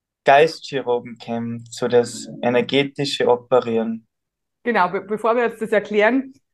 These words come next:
Speaker 2: möchte ich noch
Speaker 1: Ja.
Speaker 2: mal ganz kurz betonen, weil das höre ich so oft, "Ich möchte eine Ausbildung machen, ich möchte das machen, ich möchte den Menschen helfen." Aber irgendwie, du hast jetzt gerade gesagt,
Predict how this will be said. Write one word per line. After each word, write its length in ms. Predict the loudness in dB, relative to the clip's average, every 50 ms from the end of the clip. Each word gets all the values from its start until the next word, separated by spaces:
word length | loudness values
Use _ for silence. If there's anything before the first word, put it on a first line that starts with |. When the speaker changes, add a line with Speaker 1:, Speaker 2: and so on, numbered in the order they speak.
| _ _
Speaker 2:
möchte 240 | -10 -10 -10 -8 -8
ich 60 | -6
noch 100 | -4 -2
Speaker 1:
Ja. 20 | -2
Speaker 2:
mal 100 | -2 -2
ganz 300 | -4 -6 -8 -8 -10 _
kurz 240 | -4 -4 -4 -4 -6
betonen, 460 | -12 -12 -12 -8 -10 -8 -6 -4 -4
weil 120 | -4 -4 -4
das 260 | -6 -12 -16 -20 _ -8
höre 180 | -4 -2 -2
ich 240 | -2 -2 -6 -14 _
so 220 | -2 -2 -2 0 0
oft, 420 | -2 -2 -2 -4 -10 _ -20 _ _ _ _ _ _ _ _ _ _
"Ich 140 | -16 -12
möchte 220 | -8 -8 -8 -8 -8
eine 200 | -6 -4 -2 -2
Ausbildung 440 | -2 -4 -6 -8 -6 -6 -4 -4 -2
machen, 260 | -4 -4 -4 -4 -8
ich 100 | -6 -6
möchte 280 | -6 -6 -8 -6 -4 -4
das 140 | -4 -4 -6
machen, 180 | -6 -4 -4
ich 100 | -6 -4 -6
möchte 160 | -8 -6 -4
den 120 | -6 -6
Menschen 320 | -4 -6 -6 -6 -6 -8 -6
helfen." 500 | -6 -6 -8 -8 -8 -10 -10 -10 -14 _ _ _ _ _ _ _ _
Aber 240 | -2 0 0 0 0
irgendwie, 400 | -2 -2 0 0 0 2 0 0 -2 -2
du 80 | 0 -2
hast 100 | 0 0
jetzt 140 | -2 -6 -2
gerade 180 | 0 0 0
gesagt, 440 | 0 -2 0 2 0 0 0 -6 -20